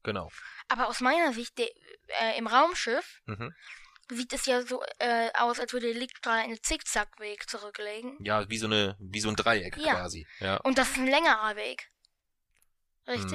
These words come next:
Speaker 1: Mhm, stimmt.
Speaker 2: Und welche, und welche Strecke hat der Lichtstrahl tatsächlich genommen? Aus meiner Sicht hat der Lichtstrahl also länger für die Strecke gebraucht als aus deiner Sicht.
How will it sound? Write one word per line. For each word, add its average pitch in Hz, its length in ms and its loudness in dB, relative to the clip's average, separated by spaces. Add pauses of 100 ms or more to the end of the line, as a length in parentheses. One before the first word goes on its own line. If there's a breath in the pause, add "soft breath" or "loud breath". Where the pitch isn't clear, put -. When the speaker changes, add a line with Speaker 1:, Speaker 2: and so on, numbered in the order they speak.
(120)
Speaker 1:
Mhm, - 180 -14 (100)
stimmt. - 400 -4 (320 loud breath)
Speaker 2:
Und 254 200 -2
welche, 277 340 2 (560 loud breath)
und 254 140 -4
welche 254 300 2
Strecke 262 380 0
hat 240 120 -6
der 254 100 0
Lichtstrahl 247 400 -8
tatsächlich 285 460 -4
genommen? 123 260 -10 (320 loud breath)
Aus 247 160 -2
meiner 254 360 6
Sicht 320 220 -4
hat 254 120 -4
der 247 80 4
Lichtstrahl 240 400 -2
also 220 180 -8
länger 220 380 4
für 294 120 -6
die 262 120 -8
Strecke 254 320 -6
gebraucht 254 580 2
als 262 140 -2
aus 254 100 -4
deiner 240 320 4
Sicht. - 380 -14